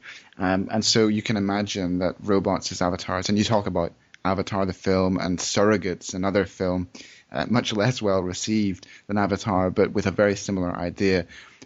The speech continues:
that, uh, human beings would be able to plug themselves into, uh, literally plug themselves into more attractive and powerful versions of themselves and then interact through their avatars and through their avatars only.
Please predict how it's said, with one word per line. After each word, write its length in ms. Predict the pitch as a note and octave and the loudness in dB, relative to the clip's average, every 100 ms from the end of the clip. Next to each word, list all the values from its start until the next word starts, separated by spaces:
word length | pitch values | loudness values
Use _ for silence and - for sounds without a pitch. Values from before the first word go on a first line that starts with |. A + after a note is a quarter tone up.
| - | -4
that, 300 | F#2+ E2 - | -4 -4 -12
uh, 240 | D#2 D#2+ - | -10 -10 -10
human 320 | - G#2 F#2 | -4 0 2
beings 200 | F#2 F#2 | 2 0
would 60 | - | 0
be 80 | F#2+ | -2
able 80 | |
to 80 | F2 | -2
plug 260 | - G2+ G2 | -2 -2 0
themselves 540 | G2+ F2+ F#2 F2+ F2 - | -2 -2 -2 -2 -4 0
into, 560 | A2 A2+ - F2 F2 - - | 4 4 2 -4 -4 -6 -8
uh, 100 | F2+ | -8
literally 560 | - G#2+ A#2 F#2+ F2+ F2+ - - - _ | 0 0 2 2 2 0 -10 -20 -20 _
plug 200 | G#2 F#2+ | -4 -2
themselves 420 | F#2+ G2 F#2 E2 | -2 2 2 0
into 540 | G2 F#2+ - F#2 F2+ F#2 _ _ _ _ _ _ | -2 -2 -2 -2 -2 -4 _ _ _ _ _ _
more 220 | C#3+ C#3+ A#2+ | 4 6 4
attractive 800 | A#2+ - A2 A2 - G#2 G2+ - | 2 -2 -2 -4 -2 -2 -2 -6
and 160 | G2 F2 | -8 -6
powerful 480 | - F#2+ G2 - G2 | -2 0 0 -2 -4
versions 480 | F#2 F#2 F#2 F#2 F2 | 0 0 0 -2 -4
of 100 | E2+ | -2
themselves 600 | F2+ - F2 F2+ F#2 - | -4 -2 -2 -2 -4 -6
and 200 | F#2 F2+ | -2 0
then 280 | G2 G2 F#2+ | 2 2 0
interact 540 | G2 - G2 F#2+ - - _ | -2 -4 -4 -4 -8 -20 _
through 440 | _ - G#2+ A2+ G#2+ | _ -10 2 4 6
their 120 | G#2 | 4
avatars 640 | - F#2 F2+ F#2+ F#2 F2 | 2 -4 -4 -6 -6 -6
and 120 | F#2 | -8
through 180 | - G#2 | -4 -2
their 120 | G2 | 0
avatars 400 | F2 - G2 F2+ - | -2 -4 -4 -6 -4
only. 560 | G2+ G#2+ G#2+ F2+ - G#2 | 2 6 6 4 -4 -6